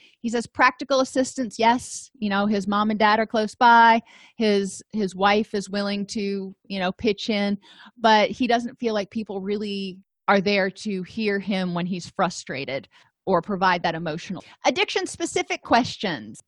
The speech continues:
What are his motivations for staying clean and for staying compliant with treatment? Uh, it would be a re-,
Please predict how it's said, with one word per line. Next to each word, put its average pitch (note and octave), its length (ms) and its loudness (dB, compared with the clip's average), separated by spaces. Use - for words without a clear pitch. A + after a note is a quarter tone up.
What C#4 220 4
are E4+ 80 8
his D#4 200 0
motivations B3 920 2
for A#3 800 4
staying A#3 360 2
clean F#3 380 -4
and G3+ 280 -2
for G#3 220 -2
staying A3 720 -2
compliant G#3+ 540 0
with G3 120 -10
treatment? E3+ 440 -8
Uh, E3 80 -6
it C4 140 4
would A3+ 140 0
be B3 100 -2
a A#3 80 2
re-, G#3+ 240 -4